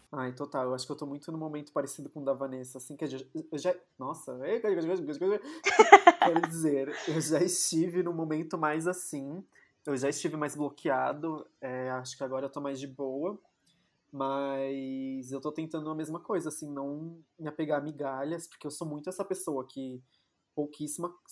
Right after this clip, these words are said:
assim, as, a Fran e a Ana, que acompanharam os meus últimos relacionamentos mais de perto, assim,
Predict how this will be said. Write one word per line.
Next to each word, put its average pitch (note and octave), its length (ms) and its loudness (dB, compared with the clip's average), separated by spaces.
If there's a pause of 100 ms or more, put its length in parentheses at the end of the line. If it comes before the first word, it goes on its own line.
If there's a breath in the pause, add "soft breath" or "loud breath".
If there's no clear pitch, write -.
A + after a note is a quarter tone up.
(240)
assim, C3+ 340 -4
as, - 760 -6
a C3 360 -6 (140)
Fran C#3 220 0
e C#3 80 0
a C3+ 60 2
Ana, C3 220 -4
que B2+ 120 -12
acompanharam C3 400 -10
os B2 80 -10
meus B2+ 160 -10
últimos B2 340 -12
relacionamentos B2+ 560 -8
mais B2+ 180 -8
de B2+ 80 -14
perto, B2+ 380 -6
assim, C#3 340 -10